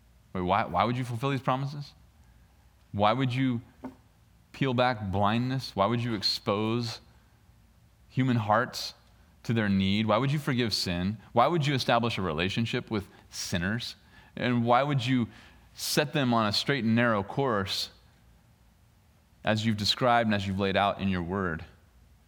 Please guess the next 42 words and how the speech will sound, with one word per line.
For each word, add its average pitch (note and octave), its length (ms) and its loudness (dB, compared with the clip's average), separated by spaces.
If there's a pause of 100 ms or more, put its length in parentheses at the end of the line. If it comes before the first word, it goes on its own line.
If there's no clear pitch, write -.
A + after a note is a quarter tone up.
(240)
by G2 100 0
the F2+ 80 -4
power A#2+ 360 0
of G#2+ 100 -2
your F#2+ 120 -2
Spirit G2+ 480 -4
to - 100 -8
make G#2 180 0
them A2 160 0
accomplish G2+ 560 -2
something F#2 220 -4
they F2 100 -2
could F2+ 160 -4
never F#2+ 220 -2
have F2 140 -4
done F#2 180 0
on F2 80 -2
their D#2+ 140 -4
own? D#2 160 -6
Why, F2+ 160 2
why G2+ 240 0
would G#2 160 -2
you F2 80 -8
do F2+ 100 -4
that? D2 220 -8 (640)
For F#2+ 140 -4
their D#2 100 -6
good. C#2+ 260 -12 (3000)
Isn't C3 120 -2
that F#2 120 -2
staggering, E2+ 500 -4 (380)
believer? F2+ 400 -6 (1160)
You G2+ 60 -6
think C3 120 -2
about G#2+ 240 0
what, E2+ 340 0
what's F#2+ 200 -6
in G#2 180 0
the A2 100 0
heart F2+ 220 -2
of F#2 120 -6
God? E2+ 320 -4